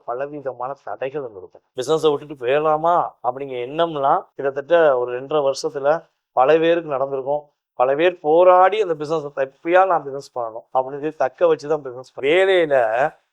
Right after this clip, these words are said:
பிடிக்காத இடத்துல போய் உங்களை உட்கார வச்சிருப்பாங்க. நீங்க நல்லா ஒர்க் பண்றவரு, திறமையா ஒர்க் பண்றவரா இருந்தாலும், உங்க திறமைக்கு மதிப்பளிக்காம, உங்களுக்கு பிடிக்காத ஒரு இடத்துல போய் உங்களை ஜாயின் பண்ண வச்சு, "இந்த இடத்துல நீ வேலையை பாரு, உனக்கு இதான் வேலை" அப்படின்னு சொல்லி உங்களை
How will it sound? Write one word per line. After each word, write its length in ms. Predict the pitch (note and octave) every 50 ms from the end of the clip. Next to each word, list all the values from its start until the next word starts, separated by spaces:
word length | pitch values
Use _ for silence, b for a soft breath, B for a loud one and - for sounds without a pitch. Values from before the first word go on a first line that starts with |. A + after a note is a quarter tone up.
| _ _
பிடிக்காத 600 | - F3 F#3 G3 - - A3+ G#3 G#3 A3 A3+ A3
இடத்துல 400 | G3 F3+ F3 F3 D#3 F3 E3+ D#3+
போய் 120 | D#3+ F3+
உங்களை 220 | F3+ D#3+ D3+ C#3 C3
உட்கார 260 | B2+ D3+ D3+ D3 C#3+
வச்சிருப்பாங்க. 480 | C3+ - A2+ A#2 - A2 G2+ F#2+ F#2 _ _ _
நீங்க 200 | _ B2 A#2+ A#2 A#2+
நல்லா 240 | C#3 D#3 E3+ E3
ஒர்க் 140 | D3+ D3 C#3 _ -
பண்றவரு, 500 | D#3+ C#3+ C#3 C3+ A#2+ A#2 A#2+ C#3+ F3 - _ _ _ _ _ _ _ -
திறமையா 340 | C3+ C#3+ D3+ E3 F3 E3+ D#3
ஒர்க் 140 | D3 D3 - -
பண்றவரா 300 | D3+ D3 D3+ D3 C#3 C#3
இருந்தாலும், 440 | C3+ C3 C3 B2 B2+ D3 F3 - - _ _ _ _ _ -
உங்க 380 | C#3 D3+ D#3+ D#3+ D#3 D3+ C#3 -
திறமைக்கு 380 | - D#3 E3+ F#3 G3 G3 F3 F3
மதிப்பளிக்காம, 960 | D#3 D3 C#3+ E3 D#3+ - D#3+ D3 C#3+ D3+ D3 D3 D3+ D3 C3+ B2 B2 D3+ D#3+ _ _ _ _ _ -
உங்களுக்கு 240 | D3+ D#3 D3+ -
பிடிக்காத 460 | - F3+ F#3 F3+ G3 G#3 G3 G3+ G#3+ G3
ஒரு 180 | F3+ E3 D#3+
இடத்துல 200 | D#3 D#3+ E3+ E3
போய் 100 | E3 F3
உங்களை 220 | E3+ D#3 D3+ C3+ B2+
ஜாயின் 220 | C#3+ C#3+ D#3 D#3+
பண்ண 160 | D#3+ D3 C#3+
வச்சு, 360 | C3 B2+ - - F#3 G3+ G#3 _ _ _ _ _
"இந்த 240 | - D3 D3+ D3 D3
இடத்துல 160 | D3 D3+ E3
நீ 80 | D3+ C#3+
வேலையை 320 | C3+ C3+ C3+ C#3 C3+ B2+ B2+
பாரு, 360 | B2 A#2 A2 A2+ A2 G2+ _ _ _ _
உனக்கு 280 | - C3+ D3 C#3+ B2+ C#3+
இதான் 220 | C#3 D#3+ E3 D#3+
வேலை" 340 | C#3 C3+ C3 C3+ C3 B2 A#2+ A#2+
அப்படின்னு 520 | A#2 A2+ - _ - - C3 C3+ C#3+ C#3+
சொல்லி 220 | C#3 C#3 D3+ F3
உங்களை 400 | F#3 D3 C3+ B2+ C3 D3+ F#3 -